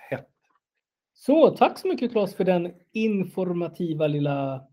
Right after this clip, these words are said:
Speaker 2: sittningen.
Speaker 1: Ja, men det, så tycker jag, det är bra sammanfattat.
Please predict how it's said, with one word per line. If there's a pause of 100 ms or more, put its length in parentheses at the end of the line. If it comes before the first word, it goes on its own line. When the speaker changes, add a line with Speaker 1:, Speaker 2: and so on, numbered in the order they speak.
Speaker 2:
sittningen.
Speaker 1:
Ja,
men
det,
så
tycker
jag,
det
är
bra
sammanfattat.